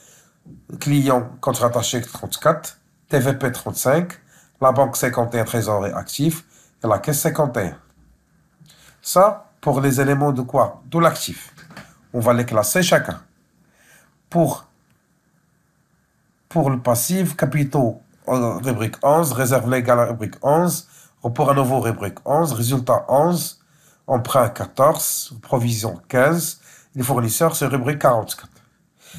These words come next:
Donc, حنا حطينا دابا ce qu'il faut. تابعين selon le plan comptable, تابعين الإنا rubrique ou الإنا classe. On va essayer de les mettre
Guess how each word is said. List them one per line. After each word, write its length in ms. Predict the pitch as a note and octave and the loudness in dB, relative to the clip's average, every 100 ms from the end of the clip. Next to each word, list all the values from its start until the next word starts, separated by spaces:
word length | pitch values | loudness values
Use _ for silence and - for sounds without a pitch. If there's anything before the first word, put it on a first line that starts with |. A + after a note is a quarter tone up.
| - | -8
Donc, 140 | - - | -4 -2
حنا 420 | D3 F#3 A#3+ - _ _ - | 2 2 2 0 _ _ -18
حطينا 500 | - - A3 A#3 F3+ | -12 0 2 4 4
دابا 320 | D3 C#3+ C#3 | 4 4 4
ce 140 | C3 | 0
qu'il 200 | - C#3 | -4 -4
faut. 360 | A#2 C#3+ A#2+ - _ _ _ _ _ - | -2 0 0 -2 _ _ _ _ _ -4
تابعين 380 | D#3+ C3+ C3 B2+ | 0 2 0 0
selon 260 | D3 C3+ | 0 2
le 100 | B2+ | 0
plan 160 | A#2+ B2+ | 0 -4
comptable, 420 | B2 B2 D3 C3+ | -2 0 2 2
تابعين 280 | B2+ A#2 A#2+ | 0 -2 -2
الإنا 220 | B2 C#3+ | -2 0
rubrique 440 | A#2 A#2 - A#2+ A#2 | 0 0 -2 -4 -4
ou 40 | |
الإنا 260 | - A2+ A2 | -4 -2 -2
classe. 480 | C3 F3 - - _ _ _ _ _ | 0 0 -2 -10 _ _ _ _ _
On 100 | C3+ | -4
va 200 | A#2+ C#3 | 2 2
essayer 400 | C3+ C3 C#3 D3+ | 2 0 0 0
de 100 | C#3+ | 0
les 140 | C3 C3 | 0 2
mettre 420 | E3+ F#3+ - | 2 0 -4